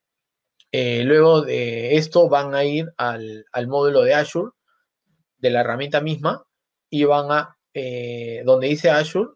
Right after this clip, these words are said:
y básicamente les va a decir que les va a generar un código, eh, y ese código lo van a pegar en el navegador, porque les va, les va, los va a llevar a un botón acá, conéctate a Azure, aquí,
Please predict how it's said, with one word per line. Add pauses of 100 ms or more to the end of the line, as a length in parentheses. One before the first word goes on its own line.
(120)
y
básicamente
les
va
a
decir (340)
que
les
va
a
generar
un
código, (720)
eh, (340)
y
ese
código
lo
van
a
pegar
en
el
navegador,
porque
les
va,
les
va,
los
va
a
llevar
a
un
botón
acá,
conéctate
a
Azure, (600)
aquí,